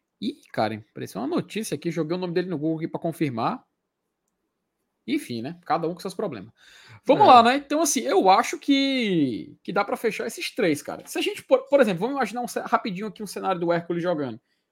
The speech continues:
Speaker 1: A gente ia se expor muito. Ou tu acha que com o Hércules ainda assim a gente teria uma solidez defensiva que com o Zé Wellison, Fortaleza repete?
Speaker 2: Eu acho que poderíamos ter a solidez defensiva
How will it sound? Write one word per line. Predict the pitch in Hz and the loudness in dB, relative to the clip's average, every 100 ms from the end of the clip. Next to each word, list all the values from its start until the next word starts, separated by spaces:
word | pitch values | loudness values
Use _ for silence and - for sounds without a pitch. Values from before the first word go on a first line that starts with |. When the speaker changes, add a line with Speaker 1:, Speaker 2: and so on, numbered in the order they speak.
| _ | _
Speaker 1:
A | - | -6
gente | 180 - | -6 -4
ia | 277 | -4
se | 262 | -4
expor | - - 330 | -4 -2 0
muito. | 180 - - _ _ | -2 -4 -12 _ _
Ou | - | -12
tu | 151 | -2
acha | 165 156 | -2 -2
que | - 156 151 143 127 110 _ | -4 2 4 4 0 -6 _
com | - 165 | -4 -2
o | |
Hércules | 151 170 160 | -2 -2 -2
ainda | 160 180 | 0 -2
assim | 175 | -4
a | |
gente | 147 165 | -10 -10
teria | - 139 | -6 -6
uma | 147 | -4
solidez | 156 147 143 | -2 -2 0
defensiva | 143 139 135 - 147 | -2 -4 -8 -6 -6
que | 156 - | -6 -10
com | 151 | -8
o | 143 | -4
Zé | 143 | 0
Wellison, | 131 143 143 143 | 0 0 -2 -8
Fortaleza | 127 127 123 | -12 -10 -8
repete? | 120 - - - - | -8 -10 -12 -4 4
Speaker 2:
Eu | 240 214 | 8 8
acho | 220 214 | 6 2
que | 226 226 | -2 0
poderíamos | 214 196 190 196 208 196 | 2 4 6 6 4 -2
ter | - 147 170 175 | 0 2 2 -2
a | 160 | -6
solidez | 156 165 160 139 139 147 | -6 -2 -2 2 2 2
defensiva | 139 139 143 180 196 - 139 117 98 | 0 0 0 -2 -8 -4 -4 -4 -8